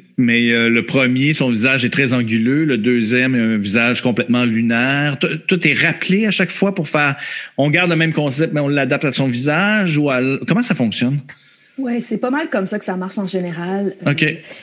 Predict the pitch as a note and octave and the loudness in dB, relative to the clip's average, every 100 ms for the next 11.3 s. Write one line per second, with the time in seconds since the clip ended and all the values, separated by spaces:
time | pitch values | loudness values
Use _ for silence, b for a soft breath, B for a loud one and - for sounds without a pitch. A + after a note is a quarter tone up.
0 | B B G#3 B3 B3+ C#4 A#3 A#3 B3+ C4+ | B B 0 0 0 0 0 0 0 0
1 | C#4 G#3 F3 E3+ F3 F3+ - F#3+ F#3+ A3+ | 0 0 -2 -2 -4 -6 -6 -6 -4 -6
2 | A#3 F#3 E3+ E3 G#3 F#3+ A3+ G3+ G#3+ A3+ | -6 -6 -6 -8 -8 -6 -6 -8 -6 -6
3 | G3 F3+ F#3+ G3+ F#3+ G3+ G3+ G3 A3 F#3 | -6 -4 -6 -4 -4 -2 -2 -2 -4 -6
4 | F#3 E3+ - D#3 F#3+ C4 A#3 - - B2+ | -6 -8 -8 -8 -6 -6 -8 -4 -2 -2
5 | E3 E3 E3+ - - B F#3 F3 C4+ G#3 | -4 -8 -8 -8 -14 B -6 -4 -2 0
6 | G3 A3 A3+ B3+ G3 G3 F#3+ G3+ G3 G#3 | 0 -2 -2 -4 -2 -2 -2 -4 -4 -4
7 | F#3 G#3 G#3 E3+ F#3 G#3+ A3 - B B | -2 -2 0 0 -2 -2 -4 -10 B B
8 | B F#3 F#3+ F#3 A3 G#3+ A#3+ A#3+ G#3+ F#3+ | B -4 -4 -4 -6 -6 -6 -2 -2 -2
9 | F#3+ A3 F#3 F#3 F3+ G3 G#3 G3 G3 G3+ | -4 -4 -4 -6 -6 -6 -6 -4 -2 -2
10 | G#3+ G#3+ G3 F#3+ F3+ G3+ G#3 F3+ F3+ F3+ | -4 -4 -6 -6 -6 -6 -4 -6 -4 -4
11 | F3+ F#3+ G#3+ | -2 -4 -6